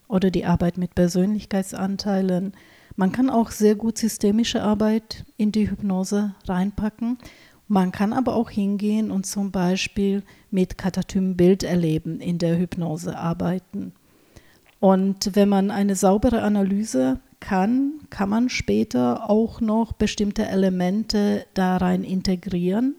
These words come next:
Das sollte man aber wirklich erst machen, wenn man sehr viel Erfahrung hat. Wenn man dann zum Beispiel mit dem Klienten eine oder zwei Sitzungen macht, die sich mit dem Katatypen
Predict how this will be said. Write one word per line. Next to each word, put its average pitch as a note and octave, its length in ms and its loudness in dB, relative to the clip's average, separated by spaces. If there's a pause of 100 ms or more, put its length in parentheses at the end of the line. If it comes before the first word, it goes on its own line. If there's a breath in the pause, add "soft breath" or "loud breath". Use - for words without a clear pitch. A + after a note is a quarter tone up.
Das G3+ 160 -2
sollte F3+ 220 0
man F#3 160 -2
aber F#3 200 -2
wirklich F#3 280 -2
erst - 200 -8
machen, F#3+ 300 -4
wenn F3+ 120 -2
man F3 140 -2
sehr F3+ 200 -2
viel - 160 -6
Erfahrung F#3 800 -2
hat. C#4 140 -6 (840 soft breath)
Wenn A3+ 160 8
man A3 200 6
dann C#4 440 4 (440)
zum A#3+ 160 0
Beispiel A#3+ 600 2
mit A3+ 160 2
dem G#3+ 160 0
Klienten G#3+ 760 2
eine G#3+ 400 2
oder G#3 240 0
zwei G3 320 0
Sitzungen G#3 560 -2
macht, - 600 -4
die G3 80 -2
sich G3 200 -4
mit G3 140 -4
dem F#3+ 140 -2
Katatypen F#3 640 -2